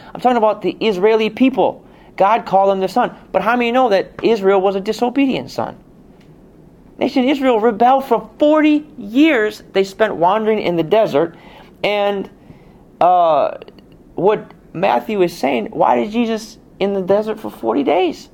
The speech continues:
Because what Jesus was doing is he was representing himself as the Messiah of God and as being God's one obedient son.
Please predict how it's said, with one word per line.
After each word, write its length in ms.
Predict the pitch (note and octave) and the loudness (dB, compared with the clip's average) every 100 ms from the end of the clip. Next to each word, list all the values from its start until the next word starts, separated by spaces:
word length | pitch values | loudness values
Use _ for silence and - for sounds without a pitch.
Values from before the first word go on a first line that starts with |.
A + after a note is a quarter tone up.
| - - - | -20 -20 -10
Because 240 | G#3 A#3+ | -4 -2
what 140 | G#3+ G3+ | 0 0
Jesus 320 | A#3 C#4+ B3 | 2 0 0
was 160 | A3 G3 | -4 -2
doing 300 | C4 C4+ - | 0 0 -2
is 180 | E3+ | -6
he 100 | G#3 | -4
was 160 | G3+ D#3+ | -4 -2
representing 840 | F3 G#3+ G#3 F3+ D3+ G#3+ F#3+ D#3+ | 0 -2 0 -4 -2 -2 -2 -6
himself 520 | D#3+ D#3+ D#3+ E3+ E3 D#3+ | -8 -10 -4 0 0 -2
as 340 | - - F3+ - - - - | -2 0 0 -4 -20 -20 -8
the 80 | C#3+ | -6
Messiah 520 | C#3+ - F#3+ F#3 F3+ | -6 -2 0 2 2
of 220 | D3+ C#3+ | 0 0
God 300 | E3 D3+ B2 - | 0 2 0 -4
and 180 | D3 - | -6 -4
as 380 | D#3+ E3 E3+ E3 | -2 0 0 -2
being 600 | C3+ - A#3 G#3+ D#3 D#3 - - - | -12 -6 -4 -2 -4 -6 -14 -20 -6
God's 380 | - F3 E3+ E3 | 0 2 2 -2
one 240 | - D#3+ E3 | -2 -2 0
obedient 560 | D3 C#3+ C#3+ B2+ - | -2 -2 -2 -4 -6
son. 260 | - A#2+ | -6 -6